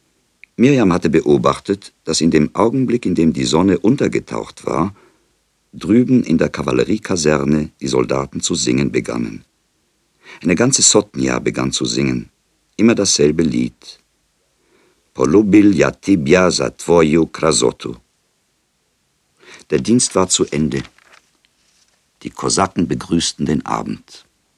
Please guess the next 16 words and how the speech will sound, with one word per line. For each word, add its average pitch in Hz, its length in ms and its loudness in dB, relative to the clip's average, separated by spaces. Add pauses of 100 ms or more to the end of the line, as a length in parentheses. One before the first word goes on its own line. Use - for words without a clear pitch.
(1500)
Mirjam 98 600 2 (120)
wiederholte 85 560 2
summend 80 640 2
den 71 160 -4
Text - 380 -8
des - 220 -6
Liedes, 60 560 -4 (460)
von 90 160 -4
dem 95 120 2
sie 90 100 0
nur 95 100 2
die - 160 0
ersten - 260 -2
zwei - 180 -4
Verse 65 380 -2
kannte. 64 380 -10